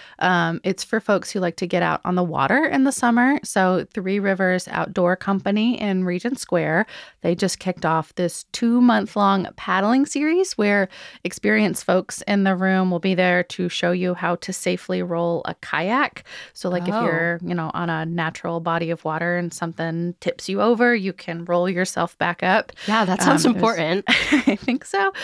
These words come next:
Speaker 1: Um, it's an open session on Friday nights at Woodland Hills High School, um, and you do need to bring or borrow someone's clean kayak. Do not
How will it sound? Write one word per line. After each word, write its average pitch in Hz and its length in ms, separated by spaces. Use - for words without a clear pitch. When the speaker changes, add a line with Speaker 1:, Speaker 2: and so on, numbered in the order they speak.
Speaker 1:
Um, 214 400
it's 208 140
an 247 80
open 302 240
session 247 440
on 220 160
Friday 214 300
nights 190 360
at - 180
Woodland 202 300
Hills 190 240
High 190 180
School, 175 580
um, 175 340
and 190 140
you 185 100
do 240 320
need 269 180
to 247 160
bring 202 580
or 185 120
borrow 202 720
someone's 185 500
clean 196 720
kayak. 143 560
Do 185 100
not 180 340